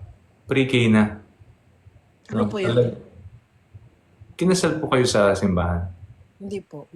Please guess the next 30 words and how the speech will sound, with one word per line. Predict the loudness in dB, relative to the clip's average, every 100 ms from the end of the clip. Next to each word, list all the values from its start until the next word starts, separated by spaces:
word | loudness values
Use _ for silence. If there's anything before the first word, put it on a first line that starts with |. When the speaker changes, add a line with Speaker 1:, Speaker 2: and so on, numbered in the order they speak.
| -20
Speaker 2:
Sa | -6 -2
ano | 0 0
lang | 0
po | -2
kami, | -2 0
sa | 0
Speaker 1:
Ah. | 0
Speaker 2:
plaza. | -2 -2 -2 -6 -8 -16 _ _ -20 -20 _ -4
Speaker 1:
Hindi | 0 2
po, | 2 2
I'm | 2 2
speaking | 0 0 0 2 2
with | 4 2
the | -2
church, | -4 -8 -8 -14
no? | -16 -18 -20 _ -20 -20 _ _ -4
May | -2 0
pre-K | 2 2 4 2
nang | 2 2
tinatawag. | 2 2 2 2 2 -2 -2
Nandun | 0 2 2 2
po | 2
yung | 4 4
interviewin | 2 2 2 4 2 2
kayo | 4 4
ng | 6 4
pare. | 2 2 0
Tas | 0 -2 -2
may | 0
mga | 0 0 0 -2 -4